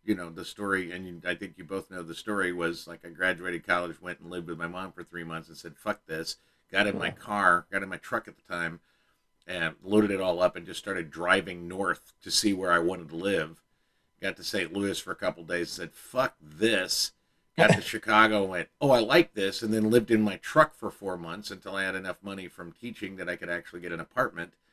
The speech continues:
Speaker 1: And, uh, so, I mean, I had nothing. And then I married Dana. I mean, you know, thirty years in Chicago with
Speaker 2: Yeah, I was gonna say, it
Speaker 1: wives.
Speaker 2: wasn't "and then." It was
Speaker 1: Yeah, with two wives,
Speaker 2: <laughs>
Speaker 1: and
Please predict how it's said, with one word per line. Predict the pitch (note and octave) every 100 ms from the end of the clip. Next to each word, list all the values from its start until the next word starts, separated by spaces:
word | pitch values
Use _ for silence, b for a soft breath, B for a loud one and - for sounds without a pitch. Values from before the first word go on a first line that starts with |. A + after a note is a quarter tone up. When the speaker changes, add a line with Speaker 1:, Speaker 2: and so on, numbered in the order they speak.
| _ _ _ _ -
Speaker 1:
And, | F2 F2 F2 F2
uh, | F2 F2 E2+
so, | - E2+
I |
mean, | E2+
I | E2
had | G2 E2+
nothing. | A2 - F2 F2+ _ -
And | F#3
then | G#3+ F3 E3+ - _ _ G2
I |
married | G2 F#2 F2
Dana. | F3 G#3 G3 F3+ E3 -
I |
mean, | F#2 D#2 _
you | G#2
know, | E2 - -
thirty | A#2 G#2+
years | A2 F#2
in | F2
Chicago | - G#2 G2+ F#2
with | F2 -
Speaker 2:
Yeah, | D#3
I | C#3+
was | D3
gonna | C#3+
say, | F#3
it | B2
Speaker 1:
wives. | C4
Speaker 2:
wasn't | F3 -
"and | C#3 A#2+
then." | C3 C3 G2+ G2+
It | B2+
was | C#3
Speaker 1:
Yeah, | C#3 F#2+
with | A#2+ A2+ G#3
two | - D3
wives, | B2+ C3+ C#3 C3 B2+ B2 A#3 C#3
Speaker 2:
<laughs> |
Speaker 1:
and | C3 A3 G#3+